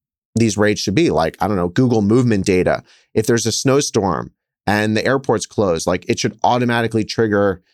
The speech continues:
you know, jacked up rates. The other thing that we see in hospitality, it's hard to figure out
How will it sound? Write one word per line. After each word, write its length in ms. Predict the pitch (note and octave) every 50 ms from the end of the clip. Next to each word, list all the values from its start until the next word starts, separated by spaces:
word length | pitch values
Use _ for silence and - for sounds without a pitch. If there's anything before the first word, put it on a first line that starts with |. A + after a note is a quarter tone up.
| _ -
you 100 | - A2
know, 120 | G#2+ F#2+
jacked 400 | F#2 F2 - A2+ G2+ G2 - -
up 160 | A#2 G2 F2 G2
rates. 400 | G2+ F#2+ F2+ E2 D2+ - - _ _ _ _ _ _ _
The 140 | - B2 A#2+
other 240 | - B2+ C#3+ F3+ F#3
thing 520 | F3 - - C3+ B2+ A#2 A2 A2+ A2 G2+
that 480 | G2 G#2 G2+ G2+ G2+ G2 G2 - - _ _ _ _ _ _ _ _ _ _ _ _ _ _ _ -
we 180 | G#2+ A2 A2+ A2+
see 280 | - - - B2+ A#2+
in 80 | A2 G#2+
hospitality, 1120 | G2+ G2+ G#2 G2+ - - - F2 - - A2+ G#2 G#2 G#2+ G#2 G2 G2 F#2+ F#2+ F#2 F2 - _ _ _ _ -
it's 140 | B2 A2+ -
hard 300 | - - C3 C#3+ E3 D#3+
to 60 | - C3
figure 280 | - C#3+ B2+ A2+ A#2
out 400 | A2+ A2 G#2+ G#2+ G2+ F#2+ - _